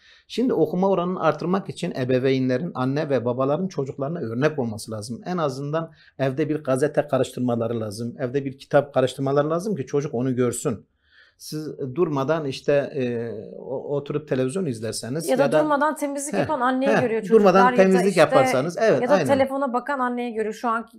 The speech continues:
Speaker 2: e, maalesef ki, e, günümüz
Speaker 1: Örnek.
Speaker 2: ebeveynlerine buradan
Speaker 1: Ya.
Speaker 2: minik de olsa bir eleştiri göndermek
Speaker 1: Tabii,
Speaker 2: durumundayım.
Speaker 1: tabii.
Speaker 2: Çocuklar için
Speaker 1: Tabii,
Speaker 2: söylüyorum bu
Speaker 1: tabii,
Speaker 2: eleştirimi de.
Speaker 1: tabii, tabii. Şimdi rol model anne babadır önce. En önce rol model.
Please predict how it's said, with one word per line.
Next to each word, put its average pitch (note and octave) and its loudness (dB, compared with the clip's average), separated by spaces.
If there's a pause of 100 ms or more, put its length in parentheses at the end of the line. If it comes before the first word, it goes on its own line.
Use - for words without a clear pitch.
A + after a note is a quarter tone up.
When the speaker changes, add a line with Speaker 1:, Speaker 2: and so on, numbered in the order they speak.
(120)
Speaker 2:
e, G#3+ -8
maalesef G#3+ -6
ki, B3 -8
e, G#3 -8
günümüz A3 -8
Speaker 1:
Örnek. C#3 -2
Speaker 2:
ebeveynlerine G#3+ 0
buradan A#3 -4 (120)
Speaker 1:
Ya. C3+ -12
Speaker 2:
minik C4 -4
de C4+ -4
olsa B3 -4
bir A#3 -4
eleştiri A3+ -8
göndermek G#3+ -8
Speaker 1:
Tabii, E3 4
Speaker 2:
durumundayım. G3 -6
Speaker 1:
tabii. A#3 -18 (200)
Speaker 2:
Çocuklar G#3 -6
için F#3 -16
Speaker 1:
Tabii, A#3 0
Speaker 2:
söylüyorum F#3 -4
bu F#3+ -8
Speaker 1:
tabii, F#3 -6
Speaker 2:
eleştirimi B2+ -6
de. G3 -12
Speaker 1:
tabii, B2+ -10
tabii. B2+ -10 (280)
Şimdi D#3+ -4
rol D#3+ 2
model D3 0
anne C3 -2
babadır A#2 -2 (140)
önce. A#2 -6
En D3 -4
önce B2+ -6
rol B2+ -2
model. F#2+ -8